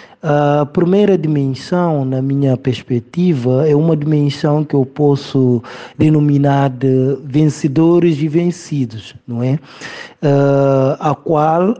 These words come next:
ah, nós temos, ah,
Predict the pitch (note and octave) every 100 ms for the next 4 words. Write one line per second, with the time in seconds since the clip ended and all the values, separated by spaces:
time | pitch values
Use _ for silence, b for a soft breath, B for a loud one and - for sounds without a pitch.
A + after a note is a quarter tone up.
0 | - - D3+ D3 C#3+ C3+ B2 A2+ b b
1 | _ _ _ _ _ _ _ - E3 D#3+
2 | - - D#3 D3+ D3 C#3 C3+ A2+ - -
3 | C#3 C3 C3 B2+ B2 A#2+ A#2+